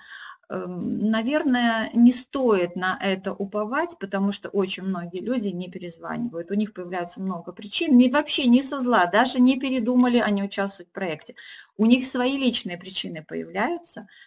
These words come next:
и они не перезванивают. И тогда, вот именно тогда получается, что, э, мы не сопровождаем его в первые дни. У нас получается сопровождение на пятый, десятый день, потому что мы вспоминаем: «Ну что ж ты мне не звонишь», да?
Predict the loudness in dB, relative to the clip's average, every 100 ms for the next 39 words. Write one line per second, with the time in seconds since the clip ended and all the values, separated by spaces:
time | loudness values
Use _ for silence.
0 | _ -6 -2 2 6 6 4 0 -4 -4
1 | -2 -4 -4 -6 -10 -4 -2 -2 -4 -2
2 | 2 2 -2 -6 -6 -2 -2 -2 -4 -10
3 | -12 -12 -4 -2 -2 -4 -8 -10 -6 -2
4 | -2 -4 -10 -14 -14 -6 -2 0 0 -4
5 | _ _ -20 -20 -6 0 2 4 2 0
6 | 2 2 2 0 2 2 2 -4 -6 -6
7 | -4 -2 2 2 2 -2 -6 -6 -6 -6
8 | -6 -6 -12 -12 -10 -6 -4 -2 -2 -2
9 | -4 -6 -8 -2 -4 -4 -10 -8 -4 -2
10 | -2 2 2 2 -4 -2 0 0 4 2
11 | 2 -4 -8 -2 -2 -2 -10 -6 -2 -2
12 | -2 -10 -10 -8 -2 0 -2 -4 -2 0
13 | 0 0 -4 -6 -10 -6 -6 -4 -4 -4
14 | -2 -2 -2 -2 -4